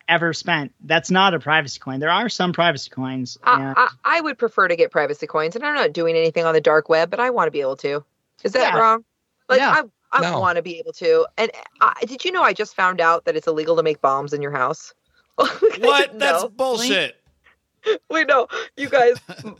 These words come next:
Speaker 2: my friend Mark's over at the house, and, uh, and he's talking about making little homemade bombs, and I'm like, "Yeah, like, like, I want to have a safe full of little bombs.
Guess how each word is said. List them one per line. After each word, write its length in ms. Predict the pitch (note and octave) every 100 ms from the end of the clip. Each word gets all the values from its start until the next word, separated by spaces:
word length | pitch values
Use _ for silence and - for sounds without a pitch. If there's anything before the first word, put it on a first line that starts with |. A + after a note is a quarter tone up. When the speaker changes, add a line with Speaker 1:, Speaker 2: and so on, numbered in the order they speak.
| _
Speaker 2:
my 140 | A#3
friend 240 | A#3 B3
Mark's 300 | A#3+ G#3+ -
over 180 | G#3 G3
at 80 | G3
the 120 | F#3+
house, 360 | E3+ D3+ D#3 - -
and, 220 | F3 E3+
uh, 200 | E3 E3 - _ _ _
and 160 | G#3 F#3 -
he's 240 | G3+ G#3+
talking 180 | G#3+ F#3+
about 160 | F3+
making 220 | E3+ E3+ E3+
little 140 | D#3+
homemade 220 | E3 D#3+
bombs, 320 | G3+ B3 D#3+ D#3+
and 60 |
I'm 60 | D#3+
like, 300 | D#3 D#3 - _ _ _
"Yeah, 260 | - A4+ D3
like, 260 | F3 F3+ - _ _ _
like, 260 | A#3 G#3+ A3+
I 120 | D4+
want 320 | C4+ G#3 -
to 100 | G3+
have 380 | F3+ E3 D#3 D#3
a 100 | G3
safe 300 | G3 - D3+
full 160 | - D3+
of 60 | C3+
little 180 | C#3+ C3+
bombs. 440 | C3 B2+ G3+ -